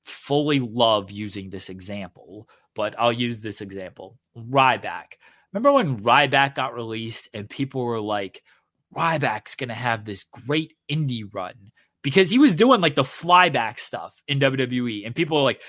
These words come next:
they missed the boat on Ryback as well. He should have beaten Punk. He should have ended Punk's reign. Like, how could they not see what they had in Ryback? And everyone thought they were gonna have this great run, and then he turned out to be what he turned out to be.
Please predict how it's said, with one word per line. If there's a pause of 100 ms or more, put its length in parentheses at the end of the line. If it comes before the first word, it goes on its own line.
(160)
they
missed
the
boat (300)
on
Ryback (280)
as
well.
He
should
have
beaten
Punk.
He
should
have
ended
Punk's
reign.
Like,
how
could
they
not
see
what
they
had (380)
in
Ryback? (440)
And
everyone
thought
they
were
gonna
have (200)
this
great
run, (420)
and
then
he
turned
out
to
be
what
he
turned
out
to
be.